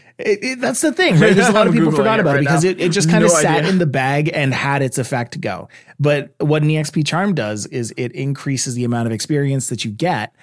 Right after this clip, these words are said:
Speaker 1: by fifty percent. And the way that you get that has historically, I think, been completing the Pokedex. Uh,
Speaker 2: Oh, the national,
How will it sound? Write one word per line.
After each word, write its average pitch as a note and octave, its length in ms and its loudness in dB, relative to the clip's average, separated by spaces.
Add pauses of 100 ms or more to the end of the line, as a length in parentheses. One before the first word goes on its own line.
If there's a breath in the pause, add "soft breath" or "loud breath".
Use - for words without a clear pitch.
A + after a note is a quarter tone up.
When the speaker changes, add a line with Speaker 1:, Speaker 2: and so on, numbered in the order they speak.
(140 soft breath)
Speaker 1:
by A2+ 440 -2
fifty A#2+ 280 -8
percent. D3 440 -4 (600)
And B2+ 440 -2
the C3+ 220 -2
way C3 460 -2
that D3+ 180 -6
you C3+ 100 -2
get A2+ 380 -6
that G3 300 -4
has C3 560 -4
historically, C3 680 -2
I A2+ 80 -2
think, E3+ 640 -4
been A2+ 300 -2
completing A#2 540 -4
the G2+ 60 -4
Pokedex. G#2 680 -8 (560 soft breath)
Uh, A2 480 -2
Speaker 2:
Oh, G3 200 2
the F#3 160 -2
national, F3 720 -4